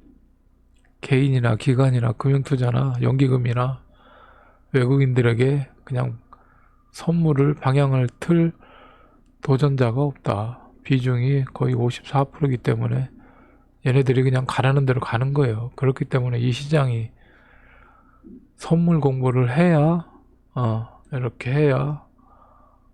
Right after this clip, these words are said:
좀 비중 조절도 하고, 아, 위험한 구-, 구간에 왔구나. 그걸 좀 압니다. 어느 정도는.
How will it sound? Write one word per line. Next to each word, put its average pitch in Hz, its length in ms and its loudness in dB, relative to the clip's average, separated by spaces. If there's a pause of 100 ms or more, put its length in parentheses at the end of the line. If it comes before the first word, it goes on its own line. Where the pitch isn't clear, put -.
(1040)
좀 131 160 -6
비중 135 380 0
조절도 127 420 0
하고, 135 360 0
아, 120 240 2
위험한 123 540 2
구-, 123 200 -4 (160)
구간에 127 380 0
왔구나. 117 760 -2
그걸 127 280 -2
좀 117 260 -6
압니다. 117 680 -4 (320)
어느 120 200 -4
정도는. 110 460 -6